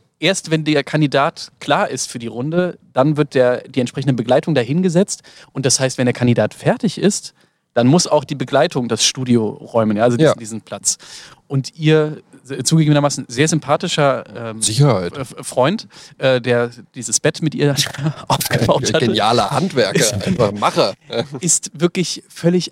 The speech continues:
Speaker 1: ausgerastet, als diese vierundsechzigtausend waren und rie-, schrie noch, sozusagen, dann ist da natürlich so dieser, braucht es, gibt's den kurzen Cut, dass das Studio, äh, sich neu, neu sortieren kann und
Speaker 2: Mhm.
Speaker 1: dass eben dann auch die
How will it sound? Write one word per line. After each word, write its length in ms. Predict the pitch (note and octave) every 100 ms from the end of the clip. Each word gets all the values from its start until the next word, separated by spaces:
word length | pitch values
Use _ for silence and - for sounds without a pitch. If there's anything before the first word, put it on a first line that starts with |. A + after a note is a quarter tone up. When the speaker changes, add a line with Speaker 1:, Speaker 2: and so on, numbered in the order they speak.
| -
Speaker 1:
ausgerastet, 640 | D3+ F3+ D#3+ B2 - A#2
als 260 | - B2 -
diese 220 | B2+ A#2+
vierundsechzigtausend 920 | - C3 A#2 - - A#2 A#2 G#2+ - -
waren 240 | A#2 C3
und 180 | C3+ D3+
rie-, 160 | F#3+
schrie 320 | E3+ - F#3+ F#3+
noch, 240 | F3+ -
sozusagen, 240 | C#3+ C3+
dann 160 | C3 C3
ist 180 | C3+ -
da 60 |
natürlich 300 | B2+ B2 B2
so 80 | -
dieser, 220 | A#2+ A#2+ A2+
braucht 320 | - B2 B2
es, 180 | - -
gibt's 180 | -
den 120 | - G#2+
kurzen 300 | A#2 - A2
Cut, 360 | G#3 - - -
dass 160 | A#2+ -
das 220 | A2+ - -
Studio, 400 | - G3 F3+ E3
äh, 220 | - C#3+
sich 200 | C3+ -
neu, 180 | - C#3
neu 220 | - D3 D3 -
sortieren 440 | B2+ D#3 F3+ F3+ E3+
kann 240 | D#3 D3+
und 240 | C3 B2+ A2
Speaker 2:
Mhm. 40 |
Speaker 1:
dass 120 | A2 -
eben 180 | B2 A#2
dann 100 | A#2+
auch 120 | A#2
die 260 | - A#2